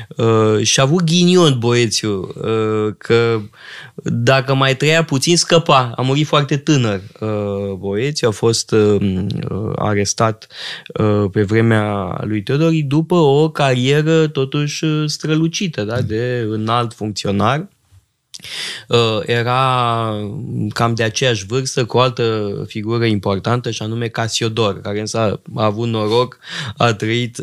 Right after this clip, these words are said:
uh, berechet după aia. Uh, Boețiu e arestat spre finalul, uh,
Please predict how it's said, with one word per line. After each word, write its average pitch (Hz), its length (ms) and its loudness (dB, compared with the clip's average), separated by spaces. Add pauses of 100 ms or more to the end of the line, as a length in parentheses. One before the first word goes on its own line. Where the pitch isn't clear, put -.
uh, 110 640 0
berechet 113 640 0
după 107 240 -4
aia. 120 340 -2 (400)
Uh, 117 800 4
Boețiu 135 480 -2
e 135 640 2
arestat 110 580 -4
spre - 340 -2
finalul, 135 1080 4
uh, 110 300 6